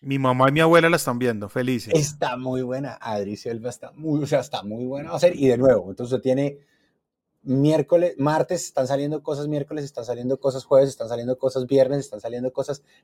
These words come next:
Speaker 2: Gracias a la gente de Apple, ¿sí? Que hizo realidad mi sueño de no tener que esperar el viernes a que saliera todo, sino que uno desde el martes puede arrancar con cositas. Pero, pero yo creería que hoy el lineup que está ofreciendo,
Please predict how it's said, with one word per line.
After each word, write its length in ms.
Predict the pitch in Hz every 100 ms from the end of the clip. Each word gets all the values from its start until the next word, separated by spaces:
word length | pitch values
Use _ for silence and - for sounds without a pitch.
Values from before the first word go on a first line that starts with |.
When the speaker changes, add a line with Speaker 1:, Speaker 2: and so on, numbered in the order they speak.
| _
Speaker 2:
Gracias 520 | 127 151 147 208 214
a 80 | 156
la 100 | 135
gente 280 | 135 127 151
de 80 |
Apple, 380 | 165 135 156 220 _ _ _ _
¿sí? 440 | _ - 123 214 - _ _ _
Que 100 | -
hizo 220 | 120 110 135
realidad 340 | 160 147 120
mi 120 | 131
sueño 360 | - 156 147 156
de 120 | 135
no 300 | 123 123 117
tener 400 | 135 139 139 139
que 220 | 151 143
esperar 480 | 139 - - 147 143
el 120 | 143
viernes 360 | 147 139 139 139
a 60 |
que 100 | 143
saliera 340 | 120 95 101 120
todo, 420 | 170 147 135 127 _ _
sino 240 | _ 107
que 120 | - 101
uno 120 | 107
desde 160 | 120
el 80 | 131
martes 380 | 113 107 - 104
puede 200 | - 120
arrancar 520 | 123 131 - 107 101 - _ _ _ _
con 160 | 117
cositas. 380 | 117 110 107 101
Pero, 340 | - 127 113 -
pero 160 | 135 123
yo 180 | 127
creería 320 | 127 151 135 127
que 220 | 147 -
hoy 300 | 123 120 131 -
el 180 | 113
lineup 380 | 113 113 120 135
que 140 | _ 127
está 200 | - 101
ofreciendo, 540 | 113 117 117 117